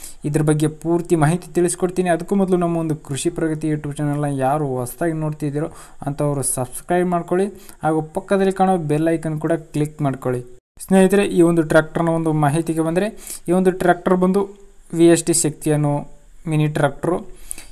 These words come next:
ಈ ಒಂದು ಟ್ರ್ಯಾಕ್ಟರ್ full ಸೆಟ್ಟನ್ನು sale ಮಾಡ್ತಿದ್ದಾರೆ.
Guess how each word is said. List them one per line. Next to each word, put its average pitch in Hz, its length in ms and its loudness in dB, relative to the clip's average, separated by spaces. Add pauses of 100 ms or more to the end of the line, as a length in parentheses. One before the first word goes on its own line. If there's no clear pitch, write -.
(120)
ಈ 175 60 2
ಒಂದು 185 200 4
ಟ್ರ್ಯಾಕ್ಟರ್ 175 560 2
full 175 240 0
ಸೆಟ್ಟನ್ನು 165 480 0
sale 151 260 0
ಮಾಡ್ತಿದ್ದಾರೆ. 143 640 -2